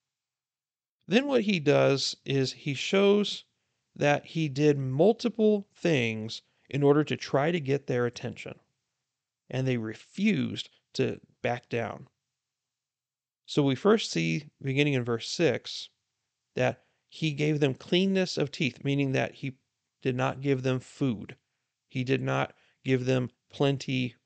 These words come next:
of harvest and all this stuff. So there's most likely a famine. And even with that, "You did not return to me." That wasn't enough to convince you to come back. So then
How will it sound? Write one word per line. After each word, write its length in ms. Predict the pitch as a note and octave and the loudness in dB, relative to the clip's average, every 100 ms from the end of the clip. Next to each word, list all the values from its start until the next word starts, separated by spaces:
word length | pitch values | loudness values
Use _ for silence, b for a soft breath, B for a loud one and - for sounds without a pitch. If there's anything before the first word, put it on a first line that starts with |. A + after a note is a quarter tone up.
| _ | _
of 320 | B2+ A#2+ A2 _ | 0 0 -2 _
harvest 760 | C3 B2+ B2+ B2+ A#2+ - - - _ | 2 2 4 0 0 -4 -12 -18 _
and 380 | B2 A2+ A2 G#2 _ _ _ _ _ _ _ _ _ _ _ | -10 -8 -8 -12 _ _ _ _ _ _ _ _ _ _ _
all 180 | C3 C3 | 2 4
this 160 | B2+ - | 2 -2
stuff. 320 | - B2 - | 0 0 0
So 260 | - A#2+ b b b b b - | -2 -2 b b b b b -10
there's 240 | B2+ B2 - - | -6 -6 -10 -4
most 260 | B2 A#2 | -2 0
likely 340 | A2 G#2+ A#2 A2+ | -4 -4 -4 -6
a 60 | |
famine. 560 | - - D3 A2 C2+ - _ _ _ _ _ _ _ - | -4 0 2 0 -8 -18 _ _ _ _ _ _ _ -4
And 140 | C#3 | 0
even 240 | D3+ E3+ F3 | 2 2 0
with 160 | D#3 | 0
that, 320 | E3+ D3+ C#3+ - | 2 2 0 -2
"You 240 | D3 D#3+ | 0 2
did 180 | C#3 B2+ | 0 -2
not 300 | B2 A#2+ - | -2 -2 -2
return 480 | B2+ - F#3 G#3+ G3+ | -4 0 2 2 0
to 140 | C3+ | -4
me." 300 | G#2+ F2+ - _ _ _ _ _ _ _ _ _ _ | -6 -10 -16 _ _ _ _ _ _ _ _ _ _
That 200 | C3 A#2 | -8 0
wasn't 300 | C3 C3 D#3+ | 2 4 4
enough 340 | D#3 F#3 F#3+ - | 4 4 0 -2
to 100 | D3 | -4
convince 560 | D#3+ D3 C3+ F3+ - | -2 0 0 -4 -4
you 100 | C3+ | -4
to 80 | C3 | -4
come 300 | - C3+ B2+ | -4 -6 -2
back. 360 | C3 A2+ - - _ _ _ _ _ _ _ _ _ _ - | -4 -4 -8 -20 _ _ _ _ _ _ _ _ _ _ -20
So 160 | - B2 | -6 0
then 300 | B2+ C3 | 4 4